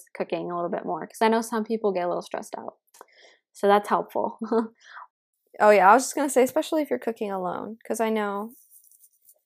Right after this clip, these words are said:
Speaker 2: most, I feel like most people are probably cooking alone if you don't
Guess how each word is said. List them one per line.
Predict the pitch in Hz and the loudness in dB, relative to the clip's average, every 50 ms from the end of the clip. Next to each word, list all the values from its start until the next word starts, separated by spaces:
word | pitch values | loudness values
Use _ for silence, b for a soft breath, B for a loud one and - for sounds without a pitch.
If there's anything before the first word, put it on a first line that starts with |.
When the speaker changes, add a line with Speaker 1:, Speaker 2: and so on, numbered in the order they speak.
| _ _ _ _ _ - | _ _ _ _ _ -6
Speaker 2:
most, | 214 220 220 233 233 - - - - _ _ _ _ - | -2 -2 -2 -2 -4 -8 -10 -12 -16 _ _ _ _ -6
I | 254 254 | -6 -4
feel | - 330 339 | -2 0 -2
like | 320 302 - | -2 -2 -4
most | 220 226 226 - | -8 -8 -8 -8
people | - 226 - - - | -12 -10 -6 -6 -6
are | - | -6
probably | - - - 220 233 226 - 233 220 | -4 -4 -4 -4 -4 -4 -8 -8 -10
cooking | - - - - - 220 | -10 -12 -20 -14 -10 -8
alone | 214 208 202 202 208 214 214 226 240 - | -8 -6 -6 -8 -8 -8 -8 -10 -8 -8
if | 226 220 | -8 -6
you | - 220 | -4 -2
don't | 220 214 - - | -2 -2 -4 -6